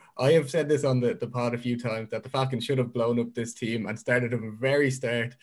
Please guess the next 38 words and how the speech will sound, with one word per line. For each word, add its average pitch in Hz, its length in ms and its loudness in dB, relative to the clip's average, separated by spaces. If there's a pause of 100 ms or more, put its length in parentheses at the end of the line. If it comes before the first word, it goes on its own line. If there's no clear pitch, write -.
(220)
should - 160 -6
have 110 100 -6
traded 143 240 -2
away 123 220 4
anybody 131 420 2
they 123 160 -2
could 131 140 -6
have 120 100 -6
gotten 117 220 -6
any 117 180 -6
value 117 400 -6
out 107 160 -6
of 104 140 -10
it, 104 160 -6 (240)
because 110 280 -6
I 120 60 -2
just 135 220 -4
don't 147 200 -2
think 143 180 -6
there's 139 140 -4
any 135 180 -4
point 143 240 -6
in 123 100 -4
them 110 160 -6
going, 113 400 -4 (340)
um, 107 360 -6
nine 120 360 0
and, 110 260 -8
what 117 220 -8
is 107 100 -10
it 104 100 -6
now, 107 160 -6
nine 110 280 -6
and 110 80 -6
eight 113 180 -2
next 113 300 -8
year, 110 300 0 (300)
um, 113 300 2